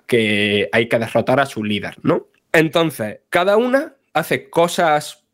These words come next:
diferentes que nunca se han visto, visto en Pokémon, algunas mejores, algunas peores, pero creo que lo más fundamental es que, excepto por el nivel, todo se puede hacer en cualquier orden.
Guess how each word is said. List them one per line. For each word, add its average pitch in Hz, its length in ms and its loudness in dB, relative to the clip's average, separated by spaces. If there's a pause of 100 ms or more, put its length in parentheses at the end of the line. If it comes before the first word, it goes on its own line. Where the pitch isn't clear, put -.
(180)
diferentes 135 640 -2
que - 100 -10
nunca 131 240 0
se 131 100 -4
han 120 80 0
visto, 127 300 -2
visto 120 300 -2
en 117 100 0
Pokémon, 208 500 0
algunas 120 360 2
mejores, 117 520 0
algunas 117 360 2
peores, 185 420 2 (720)
pero 214 440 2 (360)
creo 151 240 2
que 135 120 0
lo 123 80 2
más 143 160 0
fundamental 151 800 0 (320)
es 170 240 0
que, - 380 -4 (180)
excepto 151 420 -2
por 127 120 0
el 120 120 0
nivel, 147 360 0 (300)
todo 165 220 2
se 156 140 -4
puede 135 200 2
hacer 147 360 0
en 127 140 2
cualquier 117 340 0
orden. 95 320 -10